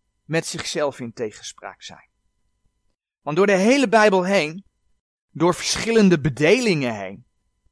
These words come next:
laat de Heere God zien dat hij niet wil dat mensen bloed eten of drinken. Nog voor de wet, en dan bladeren we naar Genesis negen. Nog voor de wet gaf de Heere aan Noach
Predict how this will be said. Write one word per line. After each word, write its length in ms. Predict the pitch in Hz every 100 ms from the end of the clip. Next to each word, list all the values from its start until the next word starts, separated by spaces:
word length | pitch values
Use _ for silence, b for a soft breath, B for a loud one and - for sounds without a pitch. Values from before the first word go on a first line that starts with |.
| _ _ _ -
laat 260 | 165 208
de 80 | 190
Heere 180 | 180 160
God 280 | 190 214 -
zien 360 | 180 214 320
dat 140 | 156 139
hij 220 | 127 131
niet 280 | 147 240 156
wil 400 | 143 160 220 _ _ _ _ _ _
dat 200 | 131 131
mensen 580 | 135 180 175 - 175 233 _ -
bloed 500 | 120 143 190 - _ _
eten 340 | 117 113 - -
of 160 | 120 -
drinken. 440 | 117 110 95 _ _ _ _ _ _ _ _ _ _ _ _ -
Nog 240 | 165 -
voor 220 | 240 302
de 100 | 240
wet, 300 | 180 170 -
en 60 | 131
dan 100 | 131
bladeren 340 | 156 190 180
we 60 | 156
naar 120 | 151
Genesis 460 | - 185 156 135 123
negen. 460 | 135 131 - - _ _ _ _ _ _ _ _ _ -
Nog 180 | 139 -
voor 260 | - 269 233
de 100 | 151
wet 240 | 202 -
gaf 320 | - 165 147
de 120 | 143
Heere 380 | 131 175 190 185
aan 300 | - 127 123
Noach 580 | 143 208 185 160 -